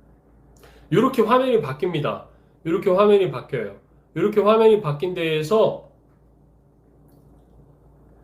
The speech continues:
설정으로 들어가시면 설정. 여기, 여기 보이시죠? 설정.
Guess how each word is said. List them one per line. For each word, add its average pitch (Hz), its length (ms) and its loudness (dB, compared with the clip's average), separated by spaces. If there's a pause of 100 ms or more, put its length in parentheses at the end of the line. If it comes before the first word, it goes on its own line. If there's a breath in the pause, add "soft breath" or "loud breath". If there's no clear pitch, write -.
설정으로 277 640 -2
들어가시면 165 360 0
설정. 208 760 -4 (1400)
여기, 165 140 -4
여기 151 300 0
보이시죠? 143 580 -4
설정. 190 680 -2